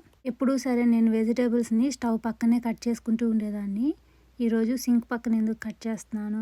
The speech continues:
అంటే, already ఇందాక కోకోనట్ పగలగొట్టాం కదా, అప్పుడైతే ఫుల్గా మెస్ అయిపోయింది. ఇందాక ఒకసారి తుడిచా కానీ మళ్ళీ ఇంకోసారి తుడవాలన్నమాట.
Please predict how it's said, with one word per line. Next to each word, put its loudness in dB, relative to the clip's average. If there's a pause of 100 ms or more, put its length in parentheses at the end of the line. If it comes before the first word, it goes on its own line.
అంటే, -8
already -6
ఇందాక -2
కోకోనట్ -4
పగలగొట్టాం -8
కదా, -6
అప్పుడైతే -6
ఫుల్గా -4
మెస్ -4
అయిపోయింది. -4 (640)
ఇందాక -2
ఒకసారి -10
తుడిచా -4
కానీ 0
మళ్ళీ 2
ఇంకోసారి -2
తుడవాలన్నమాట. -8